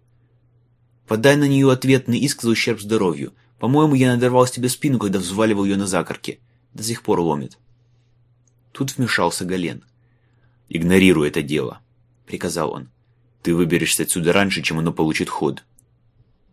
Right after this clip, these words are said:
«Ладно», с сомнением отозвался Майлз Клон. «И оставишь дендерийцев расхлёбывать кашу?» возмутился Майлз. Он зажмурился, пытаясь соображать,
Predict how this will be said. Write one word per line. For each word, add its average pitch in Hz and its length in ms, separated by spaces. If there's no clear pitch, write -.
«Ладно», 95 680
с - 100
сомнением 107 460
отозвался 90 540
Майлз 80 360
Клон. 78 360
«И 104 80
оставишь 151 440
дендерийцев 135 640
расхлёбывать 120 560
кашу?» - 460
возмутился 82 560
Майлз. 73 460
Он 90 160
зажмурился, 104 600
пытаясь 98 360
соображать, 98 680